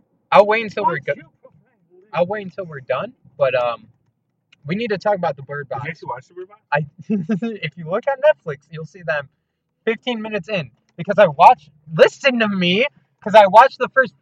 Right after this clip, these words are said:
Speaker 1: fifteen minutes and my anxiety was off the, off the charts.
Speaker 2: I just grabbed his head while I'm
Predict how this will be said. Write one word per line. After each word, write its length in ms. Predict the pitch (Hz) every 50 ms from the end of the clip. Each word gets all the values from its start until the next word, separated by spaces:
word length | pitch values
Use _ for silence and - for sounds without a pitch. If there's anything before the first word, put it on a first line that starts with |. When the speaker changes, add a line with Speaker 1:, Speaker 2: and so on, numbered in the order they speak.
| -
Speaker 1:
fifteen 400 | 277 247 - - - 233 220 202 190
minutes 320 | 220 247 226 185 180 - _
and 100 | 180 175
my 200 | 175 190 196 196
anxiety 520 | 190 180 165 135 185 202 233 240 214 185 165
was 200 | 147 143 135 139 -
off 240 | 170 185 208 214 - _ -
the, 240 | 151 135 127 127 - _ -
off 240 | 165 175 175 - -
the 80 | 151
charts. 400 | 131 - - 185 202 262 247 - -
Speaker 2:
I 100 | - 165
just 160 | 160 147 _
grabbed 240 | 151 143 139 135 127
his 100 | 123 113
head 120 | _ 135 - _
while 140 | 113 _ _
I'm 80 | _